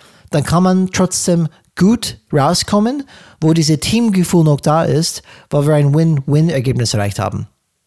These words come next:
Vielleicht, vielleicht noch einmal einfach dann ganz kurz, so immer zu merken,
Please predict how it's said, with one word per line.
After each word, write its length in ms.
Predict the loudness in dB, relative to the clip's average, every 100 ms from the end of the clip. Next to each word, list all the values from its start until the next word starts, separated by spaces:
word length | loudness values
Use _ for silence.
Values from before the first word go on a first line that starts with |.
| _ -20 -8
Vielleicht, 300 | -2 0 0
vielleicht 260 | 0 0 0
noch 160 | 0
einmal 340 | 2 4 4 2
einfach 220 | 0 -2
dann 200 | 0 0
ganz 300 | 0 0 0
kurz, 280 | -2 -2 0
so 240 | -2 -2 -8 _ -8
immer 300 | -2 0 0
zu 160 | 0 0
merken, 480 | 0 0 -4 -6